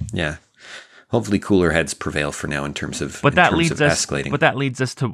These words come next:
Speaker 2: to where does this end? What does it look like? Does it, does it end with Russia finally conquering Ukraine and these sanctions continuing and there being drastic economic consequences for Russia,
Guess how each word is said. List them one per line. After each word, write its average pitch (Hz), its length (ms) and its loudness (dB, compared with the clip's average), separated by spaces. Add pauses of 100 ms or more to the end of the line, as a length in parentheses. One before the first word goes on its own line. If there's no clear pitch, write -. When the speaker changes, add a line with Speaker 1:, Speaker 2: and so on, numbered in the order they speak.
Speaker 2:
to 123 120 -2
where 120 280 4
does 120 180 4
this 110 200 0
end? 101 300 2
What 101 140 2
does 104 160 2
it 82 100 -4
look 101 260 -2
like? - 200 -4
Does 107 140 -4
it, 87 220 -2
does 110 160 2
it 110 100 0
end 113 300 0
with 101 220 -2
Russia 110 680 2 (880)
finally 131 500 2
conquering 123 580 2
Ukraine 135 800 2
and 110 160 -6
these 104 180 -2
sanctions 117 560 -2
continuing 143 840 0 (360)
and 113 200 0
there 107 140 4
being 104 340 2
drastic 107 580 0
economic 107 580 -2
consequences 104 760 -2
for - 180 -6
Russia, 110 640 2